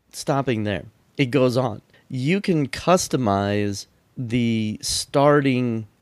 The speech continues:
status for pretty much every, uh, the, the, the player and the A I. So, like, if you wanna start off with a very small tribe with maybe only one city or, or just a couple of cities,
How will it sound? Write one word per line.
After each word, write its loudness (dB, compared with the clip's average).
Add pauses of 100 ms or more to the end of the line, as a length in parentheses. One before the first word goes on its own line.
status 0
for 2 (280)
pretty -2
much -2
every, 2
uh, -4
the, 0
the, -2 (120)
the 2
player 0
and -2
the -4
A 2
I. -2
So, -2
like, 0 (340)
if -12
you 0
wanna 2
start 2
off 2
with -2
a 2
very 0
small 0 (280)
tribe 2
with -4
maybe -2
only -2
one -2
city 0
or, -2
or -2
just -4
a -4
couple 0
of 4
cities, -2